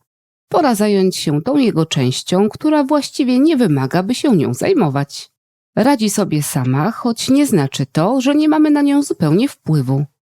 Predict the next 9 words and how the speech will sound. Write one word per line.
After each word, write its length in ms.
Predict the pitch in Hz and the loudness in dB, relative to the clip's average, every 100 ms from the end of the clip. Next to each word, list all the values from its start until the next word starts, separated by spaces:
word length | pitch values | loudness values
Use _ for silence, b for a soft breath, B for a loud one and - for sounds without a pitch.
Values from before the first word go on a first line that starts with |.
| _ _ _ | _ _ _
Ale 300 | - 156 151 | -4 -2 0
po 160 | 165 349 | -2 -4
kolei. 560 | - 190 147 139 143 147 _ _ _ _ _ _ - | 0 0 2 0 -4 -8 _ _ _ _ _ _ -4
Co 200 | 349 302 | 0 2
rządzi 340 | 196 180 170 | 2 0 0
naszymi 440 | 165 156 - 156 | 0 0 0 -2
działaniami? 680 | 135 135 131 127 120 143 311 - _ _ _ _ _ - | 0 -2 0 -2 0 0 0 -4 _ _ _ _ _ 0
Mózg, 540 | 143 139 - - - | 2 2 -4 -10 -8
odpowiecie. 800 | - 160 - 147 139 135 151 143 | -6 -6 -4 -2 -2 -2 -4 -4